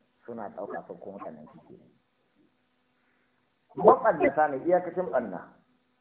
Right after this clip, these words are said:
Azzalumai ne iya duk inda zalunci yake, amma suna ɗauka su mutanen kirki ne. Da aka gama su, Allah Ta'ala sai ya kawo mana labarin bayan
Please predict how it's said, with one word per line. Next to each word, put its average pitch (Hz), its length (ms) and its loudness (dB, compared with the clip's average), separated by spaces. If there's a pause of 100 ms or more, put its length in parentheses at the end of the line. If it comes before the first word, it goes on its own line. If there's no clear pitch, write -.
(560)
Azzalumai 160 880 8
ne 175 220 -2
iya 165 220 4
duk - 280 -8
inda 247 240 2
zalunci 147 480 4
yake, 110 320 -10 (380)
amma 117 480 -4
suna 120 380 -8
ɗauka 110 520 -8
su 123 100 -20
mutanen 90 760 -12
kirki 98 420 -12
ne. 78 160 -18 (1300)
Da 87 180 -4
aka 104 180 -6
gama 110 380 -2
su, 160 280 -8 (280)
Allah 110 400 -6
Ta'ala 135 540 -2
sai 123 160 -6
ya 117 60 -6
kawo 92 580 -2 (120)
mana 98 500 0 (520)
labarin 104 1080 0 (500)
bayan 143 640 4